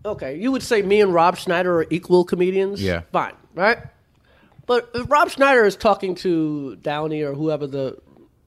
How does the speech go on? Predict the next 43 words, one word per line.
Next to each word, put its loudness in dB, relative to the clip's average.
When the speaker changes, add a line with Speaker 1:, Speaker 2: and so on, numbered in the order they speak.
Speaker 1:
people -4
that -2
pick -8
sketches -6
or -4
pitching -6
stuff, -6
because 2
they 4
share 2
a 4
culture, 2
you 2
know 4
what 2
I 4
mean? -4
When -4
I -2
s-, -8
mean -2
share 0
a -2
culture, -4
they -2
have -2
kind -8
of -4
the -6
same -6
mothers -4
and -12
kind -4
of -2
the -4
same -4
dads. -4
They -8
grew -4
up -6
in -10
the -10
same, -8